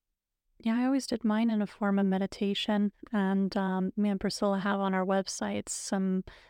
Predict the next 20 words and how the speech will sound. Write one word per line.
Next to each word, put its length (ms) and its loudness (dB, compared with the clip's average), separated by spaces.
meditations 800 0
that 160 -10
you 80 -6
guys 320 -8
could 160 -8
access 600 -4
if 180 -6
you 120 -2
wanted 320 -2
to 320 -2
practice 420 -2
with 240 0
that 200 -4
form 340 0
on 140 2
your 120 2
own 120 2
private 360 -2
practice. 720 -2
Um, 500 0